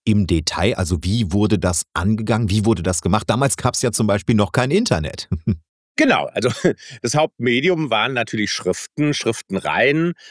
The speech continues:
Speaker 2: Dann wurde die Zeitschrift aus Politik und Zeitgeschichte, A P U Z, gegründet, als Beilage zu der Zeitschrift Das Parlament. Also im Wesentlichen waren das Druckschriften, mit denen man zu Beginn gearbeitet hat.
Speaker 1: Die Bundeszentrale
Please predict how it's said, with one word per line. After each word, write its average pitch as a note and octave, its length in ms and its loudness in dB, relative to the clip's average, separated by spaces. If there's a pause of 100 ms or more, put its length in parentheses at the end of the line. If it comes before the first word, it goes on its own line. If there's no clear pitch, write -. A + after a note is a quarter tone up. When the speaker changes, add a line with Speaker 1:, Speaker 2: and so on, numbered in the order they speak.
(320)
Speaker 2:
Dann G2+ 220 0
wurde G2+ 240 2
die F#2 240 -6
Zeitschrift - 880 -2
aus F#2+ 500 -2 (120)
Politik G#2+ 320 -2
und - 140 -4
Zeitgeschichte, A#2+ 640 -2
A A2 160 0
P C#3+ 120 0
U C#3+ 40 4
Z, - 220 -10
gegründet, C3+ 640 0 (460)
als G2+ 220 -2
Beilage G2 640 0
zu G2 240 -2
der F2 320 0
Zeitschrift - 420 -4
Das F#2+ 140 -2
Parlament. G2+ 680 0 (380)
Also B2 240 2
im G2+ 100 -6
Wesentlichen B2+ 580 -2
waren G2+ 240 0
das G#2+ 360 -2 (120)
Druckschriften, B2+ 960 0 (420)
mit A#2+ 220 -2
denen A2+ 160 2
man G#2+ 340 0 (160)
zu B2 120 -4
Beginn A2 260 0
gearbeitet C#2 600 -4
hat. - 260 -10 (580)
Speaker 1:
Die F2 60 2
Bundeszentrale G2+ 1000 0